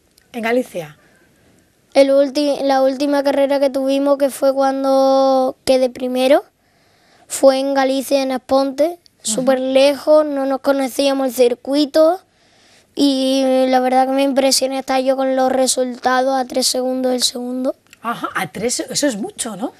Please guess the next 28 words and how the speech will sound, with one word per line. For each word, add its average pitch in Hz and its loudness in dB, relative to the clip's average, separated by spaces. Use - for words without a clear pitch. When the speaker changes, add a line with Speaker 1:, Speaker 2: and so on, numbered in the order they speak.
Speaker 2:
Y 285 2
a 269 0
doce 269 0
o 262 0
a 254 -2
catorce 262 -4
del 254 0
último. 269 -4
Speaker 1:
Sí. 214 -6
Speaker 2:
O 269 4
al 262 2
segundo 262 -2
de 262 2
mi 262 -4
grupo, 262 -2
estaba 254 -2
impresionado. 247 -6
Speaker 1:
¿Tuvisteis 262 -2
que 311 0
ir 302 0
hasta 294 -4
allí 320 0
en 220 -8
coche? 247 -2
¿Cuántas 277 -4
horas 269 -2
de 254 -4
coche? 165 -10